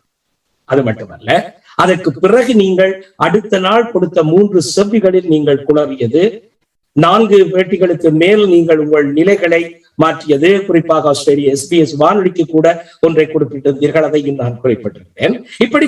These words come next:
பல ஆதாரங்களை ஊடகவியலாளர் ஒருவர் எடுத்து ஒரு சந்தேகத்தை முன்வைத்து நீங்கள் அதிலே குளறுபடி செய்திருக்கிறீர்கள். ஏன், உங்களுக்காக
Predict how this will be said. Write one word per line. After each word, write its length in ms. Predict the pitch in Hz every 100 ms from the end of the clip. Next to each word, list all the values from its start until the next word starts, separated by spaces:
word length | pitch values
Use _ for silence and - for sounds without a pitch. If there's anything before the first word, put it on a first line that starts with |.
| -
பல 320 | 180 185 277
ஆதாரங்களை 880 | 202 175 240 240 208 185 175 190 254 269 - -
ஊடகவியலாளர் 800 | 202 180 165 165 156 156 160 143
ஒருவர் 320 | 143 139 120
எடுத்து 600 | 117 110 - 196 269 - -
ஒரு 180 | 208 190
சந்தேகத்தை 720 | 196 226 233 196 190 175 147
முன்வைத்து 720 | 135 123 120 110 240 247 - -
நீங்கள் 520 | 160 180 175 185 220
அதிலே 720 | - 147 151 147 196 - - _ _ _ _ -
குளறுபடி 400 | 185 175 160 160
செய்திருக்கிறீர்கள். 640 | 151 139 117 - 120 127 147
ஏன், 300 | 190 208 -
உங்களுக்காக 880 | 170 185 190 185 180 170 190 190